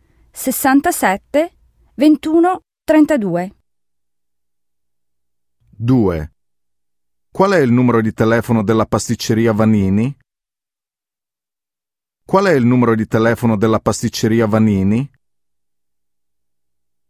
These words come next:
Speaker 1: Il numero della pasticceria è quarantaquattro settantotto sedici.
Speaker 2: Tre.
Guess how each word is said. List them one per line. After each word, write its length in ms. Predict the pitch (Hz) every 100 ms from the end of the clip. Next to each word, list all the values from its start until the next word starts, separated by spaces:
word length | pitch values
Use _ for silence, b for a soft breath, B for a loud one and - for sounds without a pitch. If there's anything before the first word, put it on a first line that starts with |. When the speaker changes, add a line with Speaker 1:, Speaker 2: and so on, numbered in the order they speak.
| _ _ _ _ _ _ _ _ _ _ _ _ _ _ _ _ _ _ _ _ _ _
Speaker 1:
Il 160 | 294 285
numero 400 | 349 381 277 208
della 180 | 190
pasticceria 840 | 190 208 - 262 - 339 190 202 302 _ _ _
è 300 | - 220 208 -
quarantaquattro 1040 | - 208 208 220 311 - 170 - - 294 _ _ _
settantotto 960 | - 208 - 302 302 147 - - 233 _ _
sedici. 680 | _ - 202 151 156 - 165 _ _ _ _ _ _ _ _ _ _ _ _ _ _ _ _ _ _ _ _ _
Speaker 2:
Tre. 380 | _ 135 113 85